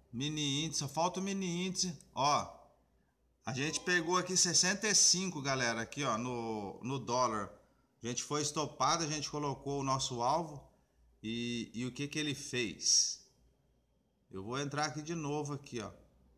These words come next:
Vou entrar aqui de novo. Vou entrar aqui de novo aqui, ó, no, no, no, no dólar.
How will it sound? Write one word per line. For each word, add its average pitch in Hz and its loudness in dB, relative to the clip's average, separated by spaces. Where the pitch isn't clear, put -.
Vou 104 -8
entrar 120 -4
aqui 135 -4
de 147 -4
novo. 139 -6
Vou 101 -8
entrar 123 -4
aqui 135 -6
de 147 -6
novo 143 -2
aqui, 113 -8
ó, 101 -4
no, 98 -8
no, 98 -8
no, 98 -8
no 110 -4
dólar. 98 -4